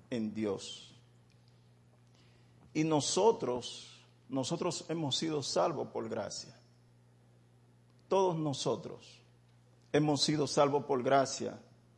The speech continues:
por medio de la fe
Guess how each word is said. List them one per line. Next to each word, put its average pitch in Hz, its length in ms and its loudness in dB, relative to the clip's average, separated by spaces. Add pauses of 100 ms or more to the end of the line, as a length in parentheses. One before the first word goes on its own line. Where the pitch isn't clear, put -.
(760)
por 135 180 6
medio 127 760 0 (440)
de 123 140 0
la 117 160 2
fe 135 520 -4